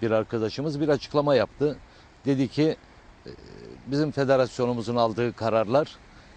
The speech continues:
geçerlidir. Fenerbahçe şampiyondur ve bu dosya bitmiştir." dedi. Aklıma şu geldi. Bundan yaklaşık beş altı ay önce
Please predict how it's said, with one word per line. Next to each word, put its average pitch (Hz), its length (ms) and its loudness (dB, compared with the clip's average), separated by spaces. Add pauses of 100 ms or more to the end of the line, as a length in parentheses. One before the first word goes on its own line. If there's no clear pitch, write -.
(100)
geçerlidir. 123 720 0 (160)
Fenerbahçe 127 600 0
şampiyondur 117 840 -2 (400)
ve 135 280 0
bu 147 120 -2
dosya 143 360 2
bitmiştir." 113 580 -6
dedi. 101 280 -4 (560)
Aklıma 170 400 0
şu 185 180 -2
geldi. 110 420 0 (920)
Bundan 139 240 2
yaklaşık 151 520 0
beş 147 200 0
altı 143 240 0
ay 127 120 4
önce 113 460 2